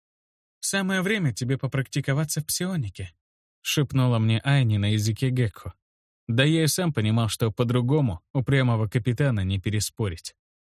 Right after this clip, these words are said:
Очки магии у меня уже полностью восстановились, так что дело осталось за малым. Нужно было как-то увидеть свою цель, прежде чем ментально атаковать ее.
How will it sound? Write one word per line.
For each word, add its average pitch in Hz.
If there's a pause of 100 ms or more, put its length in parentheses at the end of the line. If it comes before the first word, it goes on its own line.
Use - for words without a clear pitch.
(120)
Очки 175
магии 160
у 104
меня 123
уже 127
полностью 131
восстановились, 135 (200)
так 160
что 151
дело 135
осталось 107
за 107
малым. 110 (400)
Нужно 127
было 120
как-то 139
увидеть 143
свою 110
цель, 151 (220)
прежде 123
чем 120
ментально 120
атаковать 127
ее. 80